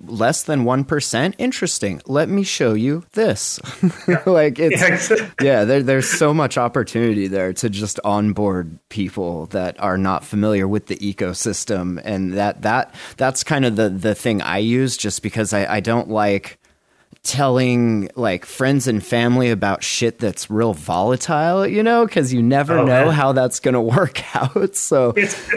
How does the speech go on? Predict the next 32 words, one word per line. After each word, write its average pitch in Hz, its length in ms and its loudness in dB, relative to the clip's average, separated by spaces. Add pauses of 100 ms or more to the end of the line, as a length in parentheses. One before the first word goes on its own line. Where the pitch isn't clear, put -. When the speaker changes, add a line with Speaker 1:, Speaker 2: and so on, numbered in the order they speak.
Speaker 2:
I 175 120 4
do 196 300 2
know. 147 180 4
I 139 80 4
know 180 160 4
it 180 100 2
always 175 420 6
works 240 140 6
Speaker 1:
Yeah, 233 260 4
Speaker 2:
out 185 60 -6
negatively. 151 140 4
Speaker 1:
yeah, 214 340 4
yeah. 190 280 4
Speaker 2:
It's 190 100 2
always 180 500 4
bad 165 180 2
news. 151 400 2
Speaker 1:
Oh, 180 300 0
man. 170 300 2
The 143 200 2
timings 160 540 2
of 143 60 2
the 131 100 4
holidays 117 600 2
and 107 120 2
the 101 60 0
runs, 107 580 2
it's 98 220 -6
just, - 320 -4
like, 107 220 -2
terrible. 131 680 0 (220)
<laughs> - 80 2